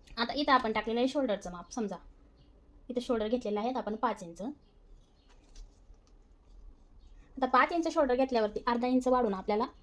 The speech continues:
साडेपाच इंचचा मोंढा टाकायचा आहे इथं. पाच इंच शोल्डर झालं, साडेपाच इंचचा आपला मोंढा झाला. नंतर आपल्याला इथून पकडायचं आहे, जिथून आपण शोल्डरचं माप घेतलेलं आहे,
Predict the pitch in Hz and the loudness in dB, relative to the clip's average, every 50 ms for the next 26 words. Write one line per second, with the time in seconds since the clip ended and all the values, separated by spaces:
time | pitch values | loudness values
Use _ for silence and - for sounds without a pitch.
0 | - - - - - - - - - - 285 269 262 262 269 277 294 - - - | -20 -20 -20 -20 -20 -20 -20 -6 2 4 6 6 6 6 4 2 0 -2 -2 0
1 | 254 240 226 226 220 302 - - - 302 302 294 254 214 202 185 190 175 165 - | 2 2 2 2 -2 -4 -6 -4 -2 0 2 4 4 4 2 0 -4 -4 -2 -2
2 | 202 196 190 - - - - - - - - - - - - - - - - - | -2 -2 -4 -8 -14 -18 -20 -20 -20 -20 -20 -20 -16 -14 -12 -12 -12 -14 -18 -20
3 | - - - - - - - - - - - - - - - - 262 254 262 277 | -20 -20 -20 -20 -20 -20 -20 -20 -20 -20 -20 -20 -20 -6 2 4 4 6 6 4
4 | 277 269 277 285 302 277 262 262 277 277 262 247 262 277 277 240 233 - 247 247 | 2 2 2 2 2 2 4 4 4 4 2 2 2 2 0 0 0 -2 -2 0
5 | 269 262 254 - 247 262 254 254 254 254 254 254 254 277 277 269 240 202 220 262 | 0 0 0 0 0 0 0 0 0 0 0 2 2 2 4 4 2 2 0 -2
6 | - - - - - - - - - - - - - - - - - - - - | -6 -12 -18 -18 -18 -18 -18 -20 -20 -20 -20 -20 -20 -20 -20 -20 -20 -20 -20 -18
7 | - - - - 262 269 269 262 285 269 262 262 233 226 240 262 - - - - | -18 -16 -4 0 2 2 4 4 4 4 4 6 4 4 4 2 0 -6 -18 -18
8 | - - 285 262 - 311 311 302 262 - 226 226 220 262 262 311 330 - - - | -10 -8 -4 0 0 2 2 2 2 2 0 0 2 2 2 2 0 -4 -14 -20
9 | - - - - - - - - - - - - 294 311 370 359 349 330 311 302 | -20 -20 -20 -20 -20 -20 -20 -20 -20 -10 -4 -2 -2 2 2 2 4 4 4 4
10 | 311 311 277 240 233 220 240 240 233 240 240 277 269 262 226 233 240 240 185 | 4 4 4 4 2 2 2 0 2 4 4 2 2 2 2 2 2 2 0